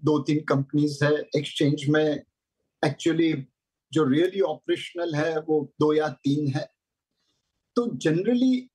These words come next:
इन businesses में आपको लंबी अवधि के लिए निवेश करने का मौका मिलता है, because oligopoly है, उनकी turf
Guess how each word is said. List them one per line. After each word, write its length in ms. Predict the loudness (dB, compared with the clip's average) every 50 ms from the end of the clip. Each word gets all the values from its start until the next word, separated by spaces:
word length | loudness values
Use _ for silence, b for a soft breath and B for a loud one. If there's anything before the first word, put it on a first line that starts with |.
| _ _ _ _ _ _ 0
इन 220 | 0 0 0 -2
businesses 680 | -4 -4 -4 -2 0 0 0 0 0 0 -2 -2 -2 -2 -2
में 380 | 0 2 2 2 0 0 -4 -8 _ _ _ _ _ _ _ _ -4 -2
आपको 580 | -2 -2 -4 _ _ 0 2 2 2 0 -4 _ _ _ _ _ _ -6 -2
लंबी 380 | 0 0 0 0 0 0 0 2
अवधि 340 | 0 -2 -4 -6 -8 -8 -8
के 180 | -6 -6 -6
लिए 180 | -4 -2 -2 -4
निवेश 400 | -2 -2 -2 -2 -2 -2 -2 -4
करने 280 | -4 -4 -2 -2 -4 -2
का 200 | 0 0 0 0
मौका 380 | 0 0 -2 0 0 -2 0
मिलता 460 | 0 -2 -4 -4 -4 -2 -2 0 0
है, 140 | 0 -2 -4
because 300 | -6 -8 -4 -4 -2 0
oligopoly 800 | 0 0 0 0 0 0 0 -2 -2 -2 -2 -2 -2 -2 -2 -2
है, 280 | 0 0 -2 -2 -4 -8 _ _ _ _ _ _ -4
उनकी 320 | -2 -2 -2 -2 -2 -2
turf 500 | -2 0 0 0 0 0 0 -4 -10 -16